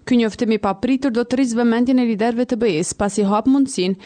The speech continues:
që kryeministri hungarez Viktor Orban, i cili është i përfshirë në mosmarrëveshje të ndryshme me bllokun, sa i përket sundimit të ligjit në vendin e tij dhe shpesh nuk është treguar bashkëpunues me Brukselin, sidomos për Ukrainën,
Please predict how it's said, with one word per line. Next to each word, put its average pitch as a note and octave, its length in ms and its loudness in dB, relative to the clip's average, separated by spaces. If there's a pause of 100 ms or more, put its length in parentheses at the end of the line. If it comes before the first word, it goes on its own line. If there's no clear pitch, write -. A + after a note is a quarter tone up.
(220)
që G#3+ 160 0
kryeministri G3 560 0
hungarez A3 480 0
Viktor G#3+ 400 -2
Orban, F#3+ 440 0
i - 80 -2
cili G3 280 -2
është G3 200 -2
i - 60 -20
përfshirë A3+ 380 -2
në G#3 120 2
mosmarrëveshje A#3 680 0
të G#3 120 2
ndryshme B3+ 400 0
me B3+ 160 2
bllokun, F#3 520 -2
sa - 160 -2
i - 80 -2
përket G#3 280 -2
sundimit A3 480 2
të A3 80 0
ligjit A3+ 320 0
në F#3+ 120 2
vendin A#3 320 2
e B3 40 0
tij E3 320 -2
dhe F#3 80 0
shpesh B3 400 -4
nuk C#4 200 0
është - 180 -6
treguar B3+ 420 0
bashkëpunues B3 720 -2
me A#3+ 80 0
Brukselin, F#3 600 0 (240)
sidomos A3+ 500 -2
për C#4+ 200 0
Ukrainën, G3 520 0